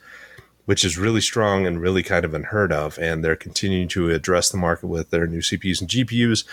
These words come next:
Um, supply is still going to be tight through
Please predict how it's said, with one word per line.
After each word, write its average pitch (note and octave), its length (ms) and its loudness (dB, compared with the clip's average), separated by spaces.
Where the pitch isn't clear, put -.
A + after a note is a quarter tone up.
Um, E2+ 500 0
supply G2+ 440 2
is F#2 220 4
still G2+ 440 2
going G#2+ 260 4
to A2+ 160 -2
be G2 420 4
tight - 460 -2
through G#2 640 2